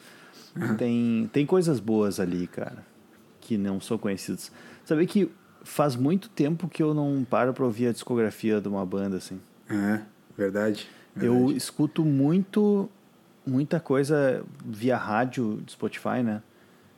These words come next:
Speaker 2: Tipo, cato música. Agora eu tô numa vibe de música de drogado.
Speaker 1: Sério?
Speaker 2: Tô escutando todo dia, que é aqueles aquelas batidas que ficam sempre igual, sabe? Música eletrônica, assim,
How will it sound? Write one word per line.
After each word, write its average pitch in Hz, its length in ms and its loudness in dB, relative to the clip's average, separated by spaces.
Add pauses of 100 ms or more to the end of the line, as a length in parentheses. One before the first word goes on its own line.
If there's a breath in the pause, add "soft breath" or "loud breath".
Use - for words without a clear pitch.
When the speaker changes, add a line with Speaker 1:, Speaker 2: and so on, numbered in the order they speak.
(220 soft breath)
Speaker 2:
Tipo, - 280 -6
cato 110 360 -2
música. 113 480 0
Agora 120 240 4
eu - 20 -4
tô 143 100 -4
numa 147 200 0
vibe 127 260 2
de 127 100 -2
música 123 300 0
de 117 100 -8
drogado. 95 460 -2 (540)
Speaker 1:
Sério? 107 400 -4
Speaker 2:
Tô 120 120 -6
escutando 117 300 -4
todo 135 160 -2
dia, 101 260 -2 (160)
que - 120 -6
é 104 280 0
aqueles 104 580 -4 (600 soft breath)
aquelas 98 240 -4
batidas 101 460 -6
que - 80 -20
ficam - 220 -12
sempre 104 240 -8
igual, 98 240 -2
sabe? - 240 -12 (920 soft breath)
Música - 220 -8
eletrônica, 101 440 -6
assim, 110 300 -8